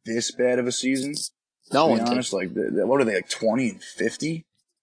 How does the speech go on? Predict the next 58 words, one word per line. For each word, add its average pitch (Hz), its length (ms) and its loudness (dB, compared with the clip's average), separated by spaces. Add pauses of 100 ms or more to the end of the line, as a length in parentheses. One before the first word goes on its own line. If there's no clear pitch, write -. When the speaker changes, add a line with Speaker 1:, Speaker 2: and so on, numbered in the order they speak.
(360)
Speaker 2:
Dude, 147 160 2
Speaker 1:
That's 123 140 4
Speaker 2:
it's, - 60 2
like, 156 120 6
Speaker 1:
just, - 100 2
Speaker 2:
hilarious. 127 280 6
Speaker 1:
they're 190 140 8
on, 143 200 4
they're 196 180 6
on, 156 260 2
<laughs> - 0 -
they're 135 240 -2
on 147 160 -2
track 143 440 0
to 131 100 -4
lose, 143 340 0
like, 123 140 0
a 120 100 0
hundred 131 380 -2
and 117 120 -4
ten 127 320 -4
games. - 680 -6 (120)
Speaker 2:
I 160 60 -4
mean, 165 160 2
granted, 196 460 4
they 156 100 4
have 170 160 4
a 139 40 -8
tough 160 280 0
div-, 139 80 -8
they 147 100 -2
have 139 120 -2
Yankees 143 340 -4
and 135 180 -4
the 131 40 -4
Red 131 180 -4
Sox 123 320 -6
in - 20 -12
their 131 80 -6
division, 123 380 -8
so 127 180 0
it 147 60 2
is 143 80 -2
a - 40 -10
tough 139 200 -2
division. 131 340 -6
But - 140 -20
still, 139 280 0
Speaker 1:
Yeah, 123 60 4
they're 123 120 0
playing 156 320 -2
tough 135 140 2
Speaker 2:
no 131 100 6
one 147 120 2
Speaker 1:
teams. 95 100 -2
Speaker 2:
saw 127 140 2
this 135 160 -2
coming. 120 360 -6